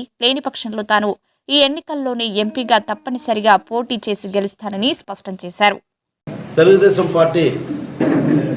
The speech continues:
Speaker 2: పార్లమెంట్ ఎస్సీసీఎల్ ప్రెసిడెంట్ని తెలుగుదేశం పార్టీలో నైన్టీన్ ఎయిటీ నైన్ నైంటీలో సర్పంచ్ అయ్యి, రెండు తూరి ఎంపీటీసీ అయ్యి,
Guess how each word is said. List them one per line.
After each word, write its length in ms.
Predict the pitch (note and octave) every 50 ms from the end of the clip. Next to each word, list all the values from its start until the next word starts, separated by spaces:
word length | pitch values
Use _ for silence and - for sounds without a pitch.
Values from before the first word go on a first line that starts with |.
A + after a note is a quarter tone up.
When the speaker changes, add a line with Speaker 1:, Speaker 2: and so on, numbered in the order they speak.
| - - - - - - - - - -
Speaker 2:
పార్లమెంట్ 480 | - F3 F3 F#3 F#3 E3+ E3+ E3 - - - - - - - - C3 D3+
ఎస్సీసీఎల్ 380 | E3 - F#3+ F3+ - F#3 D#3+ -
ప్రెసిడెంట్ని 520 | E3 D#3+ - - F3 E3 E3 D#3+ E3+ F#3 G3+ G3+ G3+ - - - - - - - C#3+ - D#3
తెలుగుదేశం 920 | F#3 F#3+ G3+ G3 F3+ F3+ F#3 F3+ - - - - - - - - B2 F3 D#3+ D#3 E3
పార్టీలో 360 | E3 E3 E3+ E3+ F3 F3 D#3+ C3+ - - - - - - - - - - - - - - - - - - - - - - - - - - B2 C3+
నైన్టీన్ 400 | D#3+ F#3 G3 G3+ F#3+ F#3+ F#3+ F3+ F3
ఎయిటీ 240 | F3+ F#3 F3+ F#3 F3+ F3+
నైన్ 200 | F3+ F#3 F3 E3 E3+
నైంటీలో 380 | E3+ E3 E3+ F3 D#3+ F3 E3+ D#3+ - - - C#3 B2+ A#2+ - - - - - D3 D3 C#3 - -
సర్పంచ్ 400 | D3+ D#3 D3+ D#3+ G3 - - F#3
అయ్యి, 180 | F3+ F#3 F#3+ D3+ - - - - - - - - - - - - - - - - - - - - - - - - - - - - - - - - - - - - - - - - - A#2+
రెండు 180 | D3 D#3 E3+ G3 F#3+ -
తూరి 200 | G3 G3+ F#3+ F#3+ F3 E3+
ఎంపీటీసీ 380 | F3 E3+ G3+ F#3 F#3 - - F#3
అయ్యి, 180 | F3+ F#3 F3+ D3+